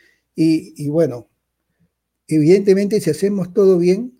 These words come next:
si hacemos todo bien, no nos va a ocurrir lo como decía Víctor, ¿no? <laughs> Si vamos a tener una alta tasa de retorno, ¿no? Va, va a ser exitoso, ¿no? Entonces,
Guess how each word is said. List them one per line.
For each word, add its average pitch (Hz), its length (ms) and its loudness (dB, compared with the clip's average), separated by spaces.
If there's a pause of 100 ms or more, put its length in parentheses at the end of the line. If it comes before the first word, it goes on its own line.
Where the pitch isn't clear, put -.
(120)
si - 80 -12
hacemos 180 340 -8
todo 185 240 0
bien, 185 240 0
no 185 120 -4
nos 180 140 0
va 185 40 2
a 190 60 0
ocurrir 175 340 0
lo 170 100 0
como 143 220 -4
decía 165 280 -8
Víctor, 160 320 -6
¿no? 139 120 -10
<laughs> - 20 -16
Si - 220 -8
vamos 165 240 -2
a 180 100 2
tener 160 180 -2
una 170 180 0
alta 156 240 -4
tasa 151 260 -4
de 147 180 -2
retorno, 123 480 -6
¿no? 117 140 -12
Va, 139 160 -10 (300)
va 147 60 -6
a 139 40 -8
ser - 160 0
exitoso, 135 760 -8
¿no? 190 140 -10
Entonces, 175 480 -6